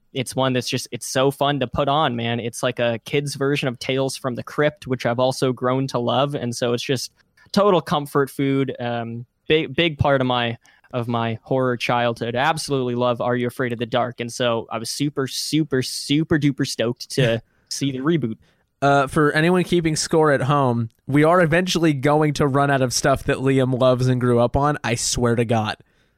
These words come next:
Speaker 1: <laughs>
Speaker 2: There can't be that many more. Just statistically speaking. We're
Speaker 1: Lived
Speaker 2: gonna
Speaker 1: a
Speaker 2: get
Speaker 1: long
Speaker 2: there.
Speaker 1: life.
Speaker 2: I
Speaker 1: I'm
Speaker 2: mean,
Speaker 1: a
Speaker 2: it
Speaker 1: bit older than you, Corey. This is what I spent my time doing.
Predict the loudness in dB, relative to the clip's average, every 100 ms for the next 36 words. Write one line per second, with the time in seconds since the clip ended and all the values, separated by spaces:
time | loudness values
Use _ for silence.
0 | _ _ _ _ -4 0 0 0 2 2
1 | 2 0 0 2 2 4 2 2 2 2
2 | 2 2 0 -6 _ _ -8 0 2 0
3 | -6 -6 0 0 2 2 2 -2 2 2
4 | 2 2 2 0 -8 -10 -20 _ _ _
5 | _ 0 2 4 4 4 4 4 2 2
6 | 0 -2 -12 _ -20 _ _ _ 0 4
7 | 4 4 6 6 4 4 2 2 2 0
8 | 0 -2 -4 -2 0 -2 -2 -6 -4 -4
9 | -2 -2 -2 -4 -4